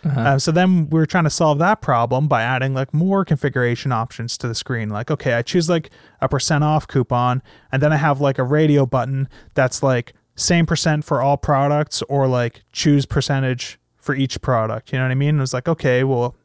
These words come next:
Speaker 2: that's not the worst thing I've ever heard of. It can work. Um, but then after that, we needed, like, another option to be able to say, like, okay, this coupon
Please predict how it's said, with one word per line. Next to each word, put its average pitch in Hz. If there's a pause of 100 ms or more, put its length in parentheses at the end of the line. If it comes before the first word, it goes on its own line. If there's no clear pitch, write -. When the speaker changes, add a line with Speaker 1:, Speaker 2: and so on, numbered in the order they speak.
(160)
Speaker 2:
that's 151
not 147 (220)
the 147
worst 175
thing 135
I've 123
ever 113
heard 120
of. 131
It -
can 143
work. 120 (680)
Um, 131 (240)
but 151
then 165
after 156
that, 190
we 151
needed, 156
like, 147
another 170
option 135
to 143
be 139
able 135
to -
say, 135
like, 123
okay, 143
this 143
coupon 147